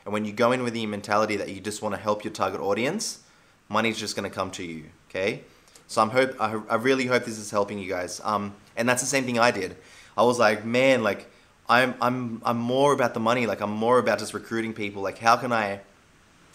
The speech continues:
how can I really care for my target audience?" And I started thinking of a mother. I started thinking of a mother who was in her bed. She was trying to bring her network marketing business online, but she was too stressed. She couldn't feed her kids. She couldn't support her firm-, her family.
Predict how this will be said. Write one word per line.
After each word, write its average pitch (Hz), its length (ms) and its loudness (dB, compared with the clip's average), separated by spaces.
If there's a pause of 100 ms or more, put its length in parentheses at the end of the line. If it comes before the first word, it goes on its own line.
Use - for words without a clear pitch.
how 123 140 0
can 123 120 0
I 113 40 4
really 113 400 0
care 110 300 0
for 104 220 0
my 98 120 -2
target 95 320 -4
audience?" 98 460 -4 (400)
And 110 100 -2
I 156 100 6
started 233 320 4
thinking 180 280 -6
of 127 140 -2
a 123 40 -2
mother. 104 400 0 (480)
I 113 120 2
started 143 320 2
thinking 139 300 -6
of 120 100 -4
a 120 40 -4
mother 131 300 4
who 127 160 -2
was 110 200 -4
in 131 160 -4
her 131 160 2
bed. 101 360 0 (360)
She - 160 -8
was 113 100 -2
trying 143 200 0
to 139 40 0
bring 135 160 0
her 123 60 2
network 117 340 0
marketing 110 340 -2
business 110 340 -4
online, 101 500 -2 (540)
but 101 300 -2 (300)
she - 200 -6
was 104 320 -4
too 143 280 2
stressed. 117 500 2
She - 220 -6
couldn't 120 280 -4
feed 113 220 0
her 107 120 0
kids. 101 420 -4
She 107 140 -6
couldn't 113 280 -6
support 110 380 -2
her 104 120 0
firm-, 107 320 -2
her 104 300 -6
family. 98 520 -4